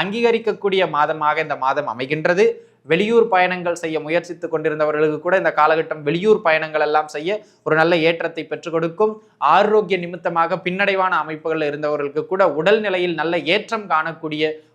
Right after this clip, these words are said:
ஒரு ஆகச்சிறந்த மாதமாக இந்த மாதம் அமைகின்றது. அது மட்டுமல்லாமல் அன்பு நண்பர்களே, நீடித்த மருத்துவம் எடுத்துக்கிட்டு இருக்கவங்க, இந்த சுகர், லைக் அந்த மாதிரியான கம்ப்ளைண்ட்ஸ்லாம் இருக்கும் இல்லையா, அவங்களுக்கெல்லாம் கூட இந்த காலகட்டத்துல உணவு பழக்க வழக்கங்கள், மருந்துகளின் மூலமாக ஓரளவு நோயினுடைய வீரியம் குறைந்து அதில்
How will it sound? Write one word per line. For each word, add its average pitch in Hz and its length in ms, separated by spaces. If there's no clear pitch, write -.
ஒரு 165 100
ஆகச்சிறந்த 214 640
மாதமாக 151 520
இந்த 139 180
மாதம் 147 280
அமைகின்றது. 123 560
அது 170 200
மட்டுமல்லாமல் 175 580
அன்பு 156 220
நண்பர்களே, 156 360
நீடித்த 220 480
மருத்துவம் 156 380
எடுத்துக்கிட்டு 143 360
இருக்கவங்க, 139 340
இந்த 131 120
சுகர், 131 300
லைக் 123 240
அந்த 123 160
மாதிரியான 131 360
கம்ப்ளைண்ட்ஸ்லாம் 123 480
இருக்கும் 117 200
இல்லையா, 120 180
அவங்களுக்கெல்லாம் 170 540
கூட 180 160
இந்த 156 160
காலகட்டத்துல 156 520
உணவு 156 200
பழக்க 143 320
வழக்கங்கள், 135 540
மருந்துகளின் 147 540
மூலமாக 135 460
ஓரளவு 180 280
நோயினுடைய 180 440
வீரியம் 175 420
குறைந்து 175 340
அதில் 156 200